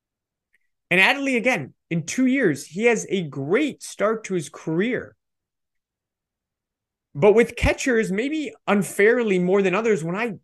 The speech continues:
look at Hall of Fame cases, a lot of times I look at team success. I look at,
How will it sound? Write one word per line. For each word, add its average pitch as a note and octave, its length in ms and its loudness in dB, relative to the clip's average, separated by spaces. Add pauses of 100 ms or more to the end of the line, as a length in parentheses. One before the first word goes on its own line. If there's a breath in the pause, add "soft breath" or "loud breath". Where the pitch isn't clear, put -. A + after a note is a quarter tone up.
look F#3 320 0
at - 180 -2
Hall F#3+ 160 2
of F#3+ 100 -2
Fame G#3+ 200 -2
cases, D#3+ 340 -2
a A#2+ 60 -6
lot E3+ 280 0
of B3+ 80 -12
times G3 280 -6
I E3 60 2
look F#3+ 220 -2
at - 240 -4
team F3+ 240 -2
success. G#3+ 680 -4 (420)
I D#3+ 100 2
look F#3 220 2
at, F3+ 220 2